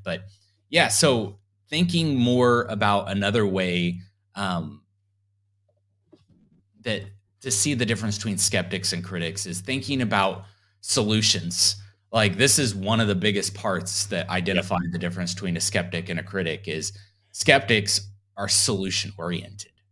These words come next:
Speaker 1: They care for this stuff. Their whole qu-, first to say no and then to say, "Okay," like, has a lot to do with their care for the solutions. They're seeking practical ways to address concerns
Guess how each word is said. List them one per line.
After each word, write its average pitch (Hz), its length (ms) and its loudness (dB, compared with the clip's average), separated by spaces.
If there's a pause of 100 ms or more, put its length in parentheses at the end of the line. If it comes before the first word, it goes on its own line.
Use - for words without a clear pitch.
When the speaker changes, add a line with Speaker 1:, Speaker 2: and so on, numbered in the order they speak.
(120)
Speaker 1:
They 87 140 -4
care 101 440 0
for 90 160 -6
this 80 180 -2
stuff. - 300 -4 (320)
Their 135 180 4
whole 120 560 2 (380)
qu-, - 160 -8
first 127 420 2
to 120 80 0
say 113 300 2
no 98 600 0 (360)
and 101 260 2
then 107 260 4
to 110 60 4
say, 98 340 0
"Okay," 98 680 0 (380)
like, 95 400 -4
has 113 440 2
a - 120 -4
lot 101 340 -2
to 107 140 0
do 87 240 -2
with 87 220 -6 (180)
their 101 180 -4
care 82 360 -8
for 104 140 -6
the 101 100 -2
solutions. - 760 -4 (260)
They're 107 100 -2
seeking 143 420 4
practical 113 580 2
ways 95 260 0
to 104 120 -4
address 90 340 -2
concerns 82 800 -4